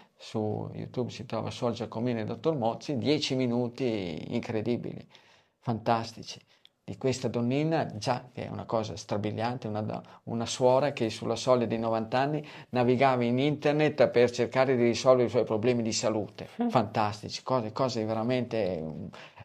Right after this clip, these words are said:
Speaker 1: Eh, sarebbe già da farci, da farci un telefilm o un film solamente su questo fatto. E poi che racconta lì in diretta, a braccio, le cose che ha risolto. Questa in una conferenza a Parma, che adesso quando siamo al due di novembre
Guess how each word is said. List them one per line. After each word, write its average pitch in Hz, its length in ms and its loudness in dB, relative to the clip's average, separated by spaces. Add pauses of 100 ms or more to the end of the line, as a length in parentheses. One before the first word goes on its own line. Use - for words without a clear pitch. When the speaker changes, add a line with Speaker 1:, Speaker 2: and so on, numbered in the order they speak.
Speaker 1:
Eh, 92 120 -12 (260)
sarebbe 151 400 4
già 170 160 8
da 143 100 6
farci, 127 600 4
da 117 120 4
farci 131 360 0
un 120 400 0
telefilm 135 600 4
o 117 40 6
un 113 60 2
film 160 340 4 (220)
solamente 123 520 0
su 107 140 -8
questo 120 300 -4
fatto. - 420 -4 (540)
E 127 160 -4
poi 190 220 4
che 156 140 2
racconta 156 540 4
lì 143 120 6
in 143 120 6
diretta, 127 580 4
a 123 100 2
braccio, 120 540 2 (280)
le 139 160 4
cose 131 420 2
che 127 100 -4
ha 113 60 2
risolto. 120 640 -4
Questa 110 260 -8
in 113 120 -6
una 117 160 -4
conferenza 113 580 -6
a 107 40 -6
Parma, 117 460 -4
che - 120 -10
adesso 110 280 -6
quando 107 220 -8
siamo 110 300 -4
al 110 80 -4
due 120 160 -4
di 123 100 -6
novembre 120 520 -4